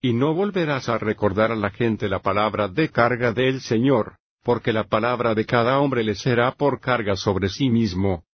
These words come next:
porque las palabras del Dios viviente, del Señor de los ejércitos,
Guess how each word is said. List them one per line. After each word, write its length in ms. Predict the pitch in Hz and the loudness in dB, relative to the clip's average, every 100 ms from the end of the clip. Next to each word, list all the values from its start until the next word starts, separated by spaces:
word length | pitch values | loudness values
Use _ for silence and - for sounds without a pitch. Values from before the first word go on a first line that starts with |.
| _ | _
porque 300 | - 117 - | -2 -2 0
las 180 | 110 107 | -2 -2
palabras 580 | - 113 139 131 143 113 | -2 0 2 0 -2 -2
del 220 | 127 123 | 0 0
Dios 320 | 107 120 104 | 0 -2 -2
viviente, 680 | 110 120 151 143 110 143 175 _ _ | -8 -4 0 0 0 -2 -4 _ _
del 300 | 95 151 151 | 0 0 0
Señor 480 | - 113 120 123 110 | -2 0 2 2 2
de 160 | 117 | 0
los 220 | 101 - | 0 0
ejércitos, 880 | 117 - 170 139 113 - 120 - - | -4 0 -2 -2 -8 -4 -4 -4 -18